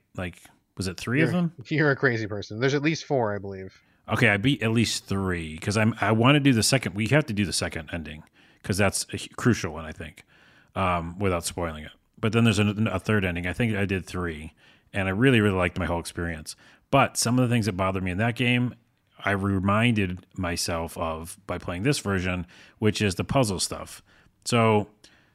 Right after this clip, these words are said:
Speaker 2: Well, hang on a sec. Before we get to that, tell us what
Speaker 1: Yeah.
Speaker 2: Nier is, 'cause in case people don't know, what
Speaker 1: Right,
Speaker 2: is,
Speaker 1: so
Speaker 2: what is this game
Speaker 1: so
Speaker 2: about?
Speaker 1: Nier is an R P G, third person,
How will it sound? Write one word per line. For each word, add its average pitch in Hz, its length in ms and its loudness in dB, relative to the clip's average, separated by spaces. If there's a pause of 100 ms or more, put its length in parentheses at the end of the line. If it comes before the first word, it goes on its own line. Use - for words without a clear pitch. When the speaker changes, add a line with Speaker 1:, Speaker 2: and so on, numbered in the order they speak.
(120)
Speaker 2:
Well, 156 120 6
hang 226 100 12
on 208 60 8
a 170 40 4
sec. 156 100 2
Before 147 180 4
we 196 60 8
get 170 80 4
to 139 60 0
that, 123 140 2
tell 196 160 8
us 208 120 4
what 190 140 8
Speaker 1:
Yeah. 92 80 2
Speaker 2:
Nier 156 200 2
is, 107 180 0
'cause 117 160 -2
in 120 80 -4
case 151 180 0
people 131 240 -2
don't 110 140 -2
know, 95 160 -12
what 131 140 4
Speaker 1:
Right, 151 100 6
Speaker 2:
is, 135 80 -4
Speaker 1:
so - 100 -2
Speaker 2:
what 160 100 2
is 147 100 -2
this 139 100 -6
game 117 140 -6
Speaker 1:
so 143 100 2
Speaker 2:
about? 135 80 4
Speaker 1:
Nier 165 180 6
is 156 100 6
an 139 60 4
R 123 140 2
P 113 160 0
G, 92 420 -2
third 110 280 0
person, 82 560 -6